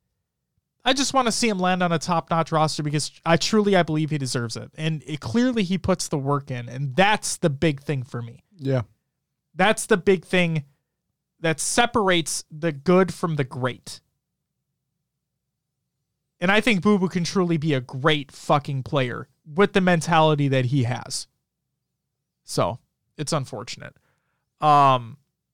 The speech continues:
Speaker 1: Boo Boo and Lucid were a huge duo in five.
Speaker 2: Yes, they were.
Speaker 1: It's just, it, it's just unfortunate, man. It's just unfortunate. Um, Brian, good to see you. Said, "What happened to Boo Boo Doo Boo?" He announces free agency,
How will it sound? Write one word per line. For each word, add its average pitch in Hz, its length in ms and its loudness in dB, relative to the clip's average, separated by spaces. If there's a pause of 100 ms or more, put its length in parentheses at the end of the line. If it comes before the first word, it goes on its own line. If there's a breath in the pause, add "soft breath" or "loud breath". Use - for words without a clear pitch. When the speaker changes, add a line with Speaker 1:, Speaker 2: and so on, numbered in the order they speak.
(1500)
Speaker 1:
Boo 175 200 6
Boo 185 160 6
and 160 100 2
Lucid 165 280 -2
were 151 160 -2
a 131 40 -4
huge 147 300 -4
duo 170 340 0
in 180 80 -6
five. 185 460 -4 (480)
Speaker 2:
Yes, 120 180 -14
they 123 120 -10
were. 143 280 -6 (1400)
Speaker 1:
It's 151 160 -10
just, 165 200 -6
it, 156 140 -12 (160)
it's - 180 -14
just - 180 -8
unfortunate, 226 520 -10
man. 117 320 -14 (260)
It's 139 100 -14
just 180 160 -8
unfortunate. 127 560 -14 (460)
Um, 160 240 0
Brian, 226 280 4
good 190 140 -2
to 151 40 -2
see 220 180 -4
you. 214 220 -2 (180)
Said, 175 220 -4
"What 185 120 4
happened 185 200 2
to 175 40 -2
Boo 165 140 -2
Boo 151 80 -4
Doo 175 160 -2
Boo?" 208 80 -2
He 185 140 0
announces 175 360 0
free 160 220 -4
agency, 139 480 -6